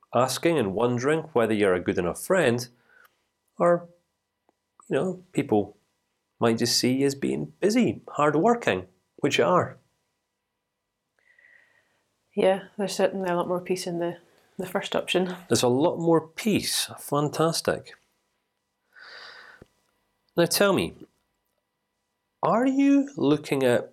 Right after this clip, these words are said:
Speaker 1: or have you historically looked at all the evidence in relation to you not being a good enough friend, or do you just focus more in on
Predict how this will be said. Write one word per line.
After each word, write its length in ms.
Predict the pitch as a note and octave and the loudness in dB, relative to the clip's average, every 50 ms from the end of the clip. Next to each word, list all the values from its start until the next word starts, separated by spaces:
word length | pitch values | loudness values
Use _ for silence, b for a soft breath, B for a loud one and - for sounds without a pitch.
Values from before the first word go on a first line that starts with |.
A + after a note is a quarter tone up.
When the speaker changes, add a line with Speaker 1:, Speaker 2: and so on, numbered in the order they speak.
| _ _ | _ _
Speaker 1:
or 160 | - C3 A#2 G2+ | -2 0 0 0
have 240 | - E3 D#3+ - - C3 | 0 -2 -4 -4 -4 -6
you 60 | A2+ | -6
historically 880 | G#2+ G2 - - - F3 G#3 A3 G#3+ G3 - - G2 D#2+ D#2 - - b b b b b b b b b | -2 -2 -2 0 0 0 0 2 0 -2 -2 0 -2 -2 -2 -4 -8 b b b b b b b b b
looked 320 | - B2 A2+ - B2 - - | 0 0 0 2 0 -2 -2
at 80 | - - - _ | -2 -2 -8 _
all 400 | - C#3 C#3+ E3 F#3 G3 G3+ F#3+ | -2 0 2 4 4 2 2 2
the 160 | D#3 C3+ A2+ G2 | 2 2 2 0
evidence 680 | F2+ D#2 F#2 - - D#2 D2+ - - - - - - _ _ _ _ _ _ _ _ _ _ _ _ _ _ _ _ _ _ | 0 -2 -4 -6 -6 -8 -6 -4 -4 -4 -4 -6 -10 _ _ _ _ _ _ _ _ _ _ _ _ _ _ _ _ _ _
in 100 | A2 G2 | 0 2
relation 440 | F#2+ F#2+ F#2 F2+ F2 F2+ - - G#2+ | 4 4 4 2 2 0 -4 -6 -8
to 200 | - - F2 F2+ | -6 -4 -4 -4
you 200 | F2+ F2+ F2+ F#2 | -4 -4 -2 -2
not 180 | F#2 F#2 - - | -2 -2 -2 -4
being 140 | F2+ E2+ | -4 -4
a 60 | E2 D#2+ | -2 -2
good 140 | E2+ D#2+ | -2 -2
enough 180 | E2 D#2+ D#2 - | 0 -4 -4 -6
friend, 440 | - - E2 D#2 D#2+ F#2+ G#2 - - _ _ _ _ B B B B B B B B B B _ _ _ | -6 -6 -4 -4 -4 -4 -6 -10 -14 _ _ _ _ B B B B B B B B B B _ _ _
or 100 | - A#2+ | -2 -2
do 220 | A#2 A#2+ - - B3 | -2 -2 -4 0 2
you 160 | A#3+ A#3+ A#3 | 2 2 2
just 340 | G#3 A#3+ A3+ A3+ - - - | 2 2 0 0 -2 -6 -12
focus 920 | - - - G3+ G3 F#3 F#3+ - F3+ F3 E3+ E3+ - - - - - - - | -14 -4 -2 0 -2 -2 0 2 2 2 4 2 0 0 0 0 -2 -4 -6
more 680 | - C3 E3+ G#3 B3+ C4+ A#3+ - - - - D3 - - _ _ _ _ _ _ _ _ | -4 -2 0 2 4 4 4 4 2 2 0 -2 -4 -10 _ _ _ _ _ _ _ _
in 260 | - B2 A#2+ A#2+ A#2+ A2+ | 0 2 2 2 2 0
on 220 | B2+ A#2+ A#2 A2+ | 0 2 2 0